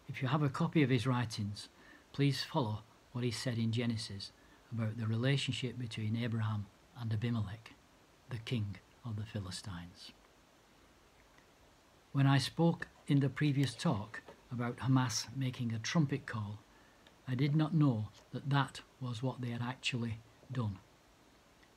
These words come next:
It's just seven days from their committing their atrocities, and as I type, there are tens of thousands of folk on the streets of our cities in the U K demonstrating their support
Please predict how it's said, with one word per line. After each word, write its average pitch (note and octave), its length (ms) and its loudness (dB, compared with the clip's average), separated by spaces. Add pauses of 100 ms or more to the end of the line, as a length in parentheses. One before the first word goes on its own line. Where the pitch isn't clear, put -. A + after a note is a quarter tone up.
(680)
It's C#3+ 160 0
just - 460 0
seven D#3 340 2
days D3 240 4
from C3 260 4
their B2 280 2
committing B2+ 480 0
their A#2+ 300 -2 (260)
atrocities, A#2+ 720 -6 (460)
and B2+ 120 2
as B2+ 160 2
I B2+ 220 2
type, A#2+ 360 0 (300)
there B2 160 -4
are A#2 140 -6
tens C3+ 320 4
of C3+ 120 0
thousands B2 500 0
of A2+ 80 -6
folk A#2+ 420 -4 (240)
on C3+ 140 4
the C3 60 0
streets D3 440 -2
of B2+ 160 -6
our B2+ 160 -2
cities A#2 560 -6 (560)
in A#2 100 0
the A#2 120 2
U A#2+ 160 0
K A2 320 -4 (120)
demonstrating B2+ 840 2
their A#2 160 -2
support A#2 560 -4